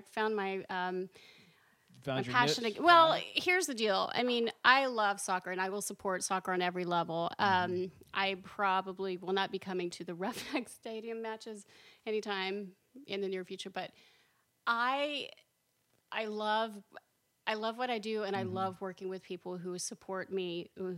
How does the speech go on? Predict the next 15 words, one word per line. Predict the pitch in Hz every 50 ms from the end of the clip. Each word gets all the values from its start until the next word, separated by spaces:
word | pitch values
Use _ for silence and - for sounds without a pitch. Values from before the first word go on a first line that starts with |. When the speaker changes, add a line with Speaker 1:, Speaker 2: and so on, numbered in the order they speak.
| 160 -
Speaker 1:
who | - 196 190 185 180
appreciate | 180 - - - 190 190 - - - - - - -
me, | - - - - - - - -
and | 180 180 180 180
that's, | 180 175 175 170 - - - - -
that's | 185 180 180 - -
the | - 180
heart | - 185 185 185 180
of | 175 165
it. | - - 160 - -
Matt | 196 190 185 185 185 185
and | -
Sonny | - - 190 185 185 185 180 180 175 - - - _ _ _ _ - - -
are | - 190 190 180
that, | 190 214 254 220 185 175